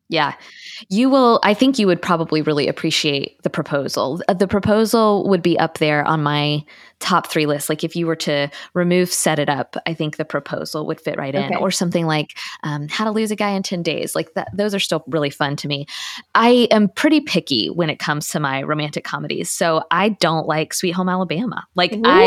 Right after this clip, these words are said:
Speaker 2: Really? <laughs>
Speaker 1: Yeah. I don't know if that's from living in Alabama for a period of time, and some of that movie is very realistic, and then some of it just feels very over the top. And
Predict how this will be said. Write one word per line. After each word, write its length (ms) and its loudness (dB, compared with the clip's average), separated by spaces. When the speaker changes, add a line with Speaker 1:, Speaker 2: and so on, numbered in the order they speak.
Speaker 2:
Really? 680 8
<laughs> 120 -8
Speaker 1:
Yeah. 360 6
I 120 6
don't 160 6
know 120 6
if 100 0
that's 260 4
from 460 2
living 380 4
in 80 4
Alabama 540 4
for 200 0
a 80 0
period 360 -2
of 60 -10
time, 260 0
and 120 -2
some 220 0
of 80 -2
that 140 0
movie 180 2
is 340 0
very 440 0
realistic, 760 0
and 100 0
then 120 0
some 200 -2
of 100 -2
it 100 -2
just 200 -8
feels 200 -8
very 340 -2
over 220 -4
the 100 -6
top. 380 -6
And 140 -2